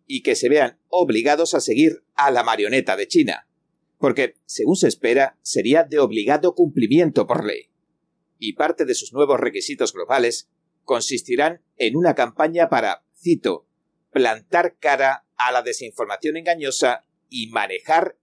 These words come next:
la llamada infodemia". De hecho, esto se incluye en el artículo dieciocho de la propuesta del Tratado sobre la Pandemia a partir del veintidós de mayo de este año. Y no solo exige a las naciones que combatan la infodemia,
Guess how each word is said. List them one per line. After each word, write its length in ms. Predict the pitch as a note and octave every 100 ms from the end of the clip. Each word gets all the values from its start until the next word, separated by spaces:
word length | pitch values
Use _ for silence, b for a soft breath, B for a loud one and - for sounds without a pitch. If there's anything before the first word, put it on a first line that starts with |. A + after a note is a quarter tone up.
| _
la 260 | B2 A#2+ A2
llamada 380 | G#2+ D3 B2+ G#2
infodemia". 600 | G#2 B2+ A2 E2 C2 _ _ _ _ _ _ _
De 300 | G#2+ F#2 A2+
hecho, 260 | D3 - D3
esto 260 | D#3 - F3
se 140 | D3
incluye 360 | A2+ C#3 D3+ E3
en 80 |
el 120 | D#3 A#2
artículo 540 | G2+ - D#3 B2+ G#2+
dieciocho 600 | C3+ E3+ D3+ C3+ C#3 E3+
de 100 | D3+
la 100 | A2+
propuesta 540 | F#2 F2+ C3 C#3+ E3+
del 260 | E3 D#3 -
Tratado 480 | - F2 - D3 E3
sobre 280 | F3+ C#3+ A2+
la 120 | G#2+
Pandemia 440 | F#2+ A2 C3+ D#3
a 40 | D3
partir 440 | - - D#3+ D3+
del 180 | C3+ G#2
veintidós 500 | G#2 G2 G#2+ C#3+ D3+
de 60 |
mayo 240 | D3+ D#3+ E3
de 140 | B2
este 220 | A#2 C#3+
año. 200 | F2 - _ _ _ _ _ _
Y 140 | - A#2
no 100 | D3+
solo 200 | F#3+ D3+
exige 340 | - F3 B2+
a 40 |
las 140 | G#2+ -
naciones 440 | F#2+ D3 C#3+ A#2+
que 120 | -
combatan 440 | A2 G2+ C3 D#3 G2
la 80 | G2+
infodemia, 520 | - D3+ A#2+ D2+